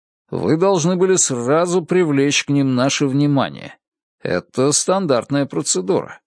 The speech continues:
На это Соверн лишь пожал плечами. "Но ведь вы все равно обратили на это внимание. Так в чем же проблема? Нет вреда, нет вины".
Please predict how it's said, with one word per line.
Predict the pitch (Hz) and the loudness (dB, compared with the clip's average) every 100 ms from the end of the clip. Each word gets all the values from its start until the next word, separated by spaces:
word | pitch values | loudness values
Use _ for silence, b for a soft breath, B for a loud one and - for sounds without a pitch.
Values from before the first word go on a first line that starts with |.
| _ _ _ _ _ _ _ _ _ _ _ _ | _ _ _ _ _ _ _ _ _ _ _ _
На | - 78 95 | -8 -4 0
это | 135 - 196 | 0 0 0
Соверн | - 165 180 180 170 | 2 2 2 2 2
лишь | 127 135 - | 2 0 0
пожал | 147 113 110 | -2 0 -2
плечами. | - 127 - - 71 73 - _ _ _ _ _ _ - | -2 -4 -2 -4 -6 -12 -20 _ _ _ _ _ _ -6
"Но | 101 | -2
ведь | 117 143 269 | 0 -2 0
вы | 262 | 0
все | 190 - 190 | 2 2 2
равно | 180 165 180 | 2 2 2
обратили | 202 226 240 240 220 160 | 2 0 0 0 0 2
на | 160 165 | 0 0
это | 139 139 | -2 -2
внимание. | 160 151 127 107 107 113 - _ _ - | 0 2 2 0 -2 -4 -8 _ _ -4
Так | 143 | -4
в | - | -2
чем | 233 226 | -2 0
же | 226 | -2
проблема? | 240 247 254 240 113 65 65 - _ _ | 0 0 0 -2 -2 -8 -14 -20 _ _
Нет | 131 190 208 | 0 0 0
вреда, | 156 151 135 113 175 | 0 0 0 0 0
нет | 226 156 135 | 0 0 -2
вины". | 147 160 202 233 - | -2 -4 -2 -6 -8